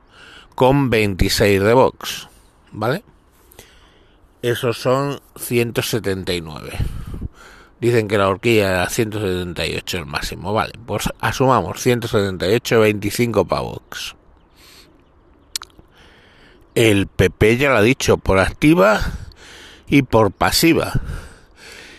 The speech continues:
Él trataría de llegar a un acuerdo para que el pesoe se abstuviera y gobernar en solitario.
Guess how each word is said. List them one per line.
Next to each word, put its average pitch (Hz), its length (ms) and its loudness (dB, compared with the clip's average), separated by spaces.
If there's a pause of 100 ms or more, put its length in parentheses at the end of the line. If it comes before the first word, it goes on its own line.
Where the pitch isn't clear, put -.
(240)
Él 143 380 4 (260)
trataría 127 600 4
de 107 120 2
llegar 104 260 2
a 143 40 2
un 147 120 2
acuerdo 95 560 4
para 107 400 2
que 107 140 -2
el 101 100 0
pesoe 104 500 2
se 120 360 2
abstuviera 104 1000 0 (1300)
y 117 160 2
gobernar 101 580 4
en 143 100 0
solitario. 107 800 0